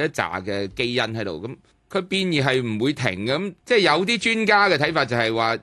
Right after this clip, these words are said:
病毒佢係想繼續繁殖落去，噉所以呢，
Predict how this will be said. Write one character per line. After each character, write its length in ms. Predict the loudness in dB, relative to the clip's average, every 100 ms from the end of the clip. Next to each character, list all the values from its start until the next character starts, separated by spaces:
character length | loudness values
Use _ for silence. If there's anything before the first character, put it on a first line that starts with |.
| -4
病 260 | -2 -2 -2
毒 80 | -4
佢 300 | -2 -2 0
係 280 | 2 0 -4 _ _
想 260 | -2 0
繼 80 | 0
續 200 | -2 -4 -8 _
繁 340 | _ -4 -2
殖 100 | -2
落 200 | 0 2 2
去， 280 | 4 4
噉 140 | 2 -2
所 180 | 0 2
以 120 | 2
呢， 240 | 2 0